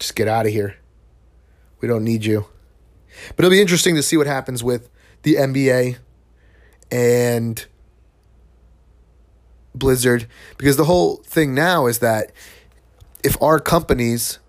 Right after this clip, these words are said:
start abiding by their rules and kind of turning a blind eye to it, that's like Chinese censorship coming into America. We can't be having that. No way.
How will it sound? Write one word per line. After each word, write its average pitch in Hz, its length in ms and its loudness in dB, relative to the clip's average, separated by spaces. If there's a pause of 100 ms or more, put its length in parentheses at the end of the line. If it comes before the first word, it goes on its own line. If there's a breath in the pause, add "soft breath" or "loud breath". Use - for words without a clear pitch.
(160)
start 123 400 2
abiding 127 400 2
by 117 140 2
their 143 400 4
rules 120 560 -4 (200)
and 123 200 -4
kind 131 240 0
of 117 200 -4 (580)
turning 143 280 2
a 131 60 0
blind 123 320 0
eye 147 160 4
to 156 180 0
it, 123 240 0 (420 loud breath)
that's 165 240 0
like 156 320 0 (300)
Chinese 127 580 0
censorship 123 600 -4
coming 117 280 -6
into 110 540 -4 (840 soft breath)
America. 110 640 -4 (380)
We - 80 -20
can't - 400 -10
be 107 100 -10
having 147 440 -2
that. 92 260 -12
No 117 100 -4
way. 123 380 0